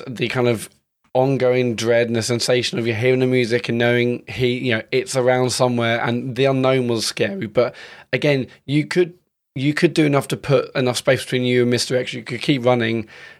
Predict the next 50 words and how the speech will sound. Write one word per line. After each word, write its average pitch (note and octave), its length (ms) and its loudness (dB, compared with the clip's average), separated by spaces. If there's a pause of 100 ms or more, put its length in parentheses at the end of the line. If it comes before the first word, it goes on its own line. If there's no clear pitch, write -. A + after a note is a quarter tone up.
(240)
You C3 200 2
could B2+ 160 -4
try C3+ 180 0
and B2 80 -2
control B2 300 -2
it, A#2+ 80 -2
and B2+ 120 0
you C3 80 0
knew C#3 200 2
of B2+ 200 -2
also C3 340 0
where, A2+ 400 0 (160)
where A2 540 -2 (260)
it B2 220 -6
couldn't, A2+ 360 -2 (280)
uh, A2 320 0
arrive A#2 560 2
and, A2+ 280 -2
and A2 440 -4
be A#2 120 0
present G#2+ 320 -2
to - 80 -6
chase C#3+ 340 0
you. A2+ 100 -6
Whereas, A2+ 280 0 (180)
again, A#2+ 380 0
that C3+ 240 -2
boss C#3 220 0
in A#2+ 100 -4
Celeste, B2 380 0 (240)
I C#3 100 2
didn't F#3 120 2
know C#3 100 4
how B2+ 140 4 (120)
long A#2+ 220 0
that B2 80 -2
was A2+ 120 -8
gonna A#2 200 -2
last. A2+ 440 0 (280)
It B2+ 140 -2
seemed D#3 200 0
to C3 60 -6
go C3 140 0
on C3 100 2
and B2+ 140 0
on B2 160 2
and B2 60 0
on, A#2+ 200 0
and A#2+ 140 -2
I A#2 140 0